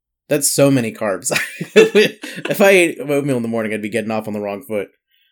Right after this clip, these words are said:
Um, I, oh, the bi-, bitter melon, I think, I did not buy actual bitter melon. I think I bought, like, a,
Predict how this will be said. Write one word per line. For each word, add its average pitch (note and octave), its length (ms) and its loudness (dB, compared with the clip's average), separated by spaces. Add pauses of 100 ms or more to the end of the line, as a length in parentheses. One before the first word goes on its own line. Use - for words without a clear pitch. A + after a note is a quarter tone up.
(300)
Um, A#2 540 -2 (260)
I, E3 200 0
oh, E3+ 300 6
the D3+ 180 2
bi-, E3+ 240 4
bitter G#3 200 4
melon, C#3+ 280 0
I A#2+ 80 -2
think, B2+ 280 -4 (160)
I C3 80 -4
did B2+ 120 0
not B2+ 240 -4
buy A#2 160 0
actual G#2+ 320 -6
bitter G2+ 180 -6
melon. F#2+ 220 -10
I G2 60 -8
think A2 160 -8
I G#2 60 -2
bought, G#2+ 280 -4
like, G#2 100 -8
a, G2 80 -8